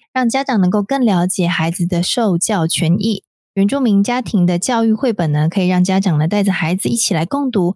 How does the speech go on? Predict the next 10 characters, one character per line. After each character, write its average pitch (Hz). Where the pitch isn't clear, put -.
培 165
养 180
对 180
本 170
土 170
文 160
化 175
的 156
认 170
识。 -